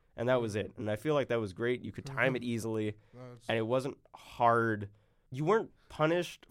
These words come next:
Speaker 1: for hitting your shots, but you weren't also immediately rewarded for hitting your shots.
Speaker 2: It's, you know, things get complicated, things change, people complain.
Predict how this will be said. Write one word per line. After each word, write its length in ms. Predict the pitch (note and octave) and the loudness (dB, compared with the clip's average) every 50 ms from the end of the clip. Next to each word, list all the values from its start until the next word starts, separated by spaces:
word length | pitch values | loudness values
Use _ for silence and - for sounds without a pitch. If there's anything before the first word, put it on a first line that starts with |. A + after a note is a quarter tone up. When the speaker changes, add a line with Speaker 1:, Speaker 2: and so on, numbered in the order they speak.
| - - | -8 -4
Speaker 1:
for 260 | C#3 C#3 B2 A2 G2 - - | -2 -2 -2 -4 -6 -12 -12
hitting 360 | G#2 - C3 C#3 E3 D#3+ D3 | -6 -4 -2 0 0 0 0
your 140 | C#3 C3+ B2 | 0 -2 -4
shots, 460 | - - C3 A2+ A#2 C#3+ D#3 - - | -4 -4 -2 -2 -2 -2 -4 -8 -10
but 300 | - - B2 G#2 - - | -6 -4 -4 -4 -4 -6
you 100 | A#2 G#2+ | -6 -6
weren't 360 | G2 G#2+ A2+ B2 C3+ C#3 - - _ _ _ _ _ - | -4 -4 -2 -2 -2 -2 -4 -8 _ _ _ _ _ -4
also 560 | A#2 A#2+ A#2+ A#2 - B2+ A#2 A#2 A2 G#2 - _ _ _ _ _ _ _ _ _ _ - | -2 -2 -2 -2 0 0 0 0 0 -2 -6 _ _ _ _ _ _ _ _ _ _ 0
immediately 580 | A2+ A2+ A#2 A#2 A2+ A#2+ A#2 G#2+ G#2 A2 G#2+ G2+ | 2 4 4 4 6 6 6 6 6 4 2 2
rewarded 800 | G2 G2+ G2 F#2+ G2 F#2+ F#2 G2+ G2+ G2 F#2+ G2+ - - G#2+ - - | 2 0 0 0 -2 -2 0 0 2 2 2 0 0 -2 -4 -8 -6
for 140 | - G2+ - | -4 -4 -2
hitting 260 | D3+ - - - F#2+ | -2 -2 -2 -2 -2
your 140 | F#2 F2 F2 | -2 -4 -4
shots. 500 | - - C#2 B1+ A1 - - - - - | -4 -4 -4 -4 -4 -6 -10 -14 -14 -14
Speaker 2:
It's, 400 | C3+ B2+ B2 - - - - - - C3 B2+ C3 | -14 -14 -12 -14 -16 -16 -18 -14 -10 -8 -6 -2
you 80 | D3 D#3 | 0 2
know, 200 | E3 E3+ E3 D#3+ E3 - - - - - - - _ _ _ _ _ _ - - - | 2 2 0 0 -4 -10 -20 -20 -20 -20 -20 -20 _ _ _ _ _ _ -20 -14 -8
things 260 | C3+ C3 C3+ C#3 C3 | -6 -4 -2 -2 -4
get 200 | B2+ B2+ C3 C3 | -4 -6 -8 -6
complicated, 840 | - D3 D3 D#3 E3+ F3 F3 F3 D3+ - E3+ E3+ E3+ E3+ E3 E3 - - | -4 -4 -2 -2 -2 -4 -6 -8 -8 -4 -4 -2 -2 -4 -4 -8 -10 -8
things 280 | C3 B2+ C3 C3 C3+ - | -6 -4 -4 -4 -6 -8
change, 560 | - - - C#3+ C#3 C#3+ C#3+ C#3 C#3+ C3+ - - | -10 -10 -8 -6 -4 -4 -4 -4 -6 -6 -6 -6
people 240 | F#3+ F#3 F3+ F#3 - | -6 -6 -6 -8 -10
complain. 680 | - D3 D3 - - C3 C3+ C3+ C#3 C#3 C#3 D3 D3+ | -10 -10 -8 -6 -4 -4 -2 0 0 0 -2 -2 -4